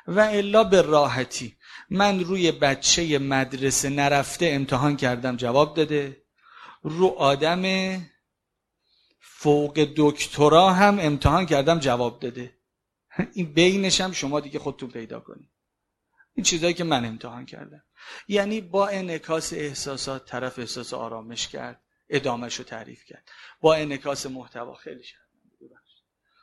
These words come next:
با انعکاس محتوا، با انعکاس احساسات،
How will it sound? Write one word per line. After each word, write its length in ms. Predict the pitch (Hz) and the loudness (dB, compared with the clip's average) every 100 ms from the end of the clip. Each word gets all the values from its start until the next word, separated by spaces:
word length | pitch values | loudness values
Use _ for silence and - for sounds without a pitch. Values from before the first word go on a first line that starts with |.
| _ _ _ _ _ _ | _ _ _ _ _ _
با 180 | 160 185 | 4 4
انعکاس 580 | 180 165 151 160 160 165 | 2 -6 -4 -4 -2 -4
محتوا، 880 | 147 131 - 131 123 139 139 135 _ _ - | -6 -8 -6 -4 0 0 0 -6 _ _ -4
با 140 | 147 | -2
انعکاس 580 | 143 135 127 - 135 - | -2 -4 -10 -8 -8 -6
احساسات، 720 | 143 123 - 120 - 123 123 | -6 -6 -6 -8 -8 -8 -10